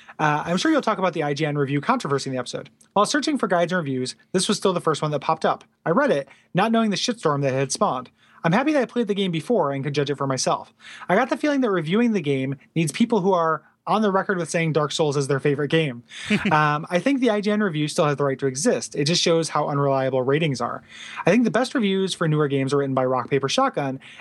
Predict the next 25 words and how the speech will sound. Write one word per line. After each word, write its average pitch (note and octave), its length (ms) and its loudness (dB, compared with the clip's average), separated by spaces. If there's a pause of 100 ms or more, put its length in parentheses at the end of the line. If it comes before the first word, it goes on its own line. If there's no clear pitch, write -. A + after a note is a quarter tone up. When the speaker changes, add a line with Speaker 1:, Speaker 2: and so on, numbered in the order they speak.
Speaker 1:
as D3 160 2
a D3+ 40 0
tale F#3 240 0
of E3+ 120 0
gamers D#3+ 300 0
playing C4+ 260 2
games F#3 320 0
and D#3 120 2
just D3 160 0
saying D3+ 240 0
what's C3+ 180 0
good F3 220 4
and D3 80 0
what's C3 140 -4
bad D3 200 0
about C3 200 0
it C3 200 -2
without C3+ 240 -2
giving C3+ 200 -2
a B2+ 80 -2
final C3+ 260 0
judgment B2 400 -2
in B2 200 -2
numbers." - 520 -4 (220)
Speaker 2:
Yeah. G#2 140 -2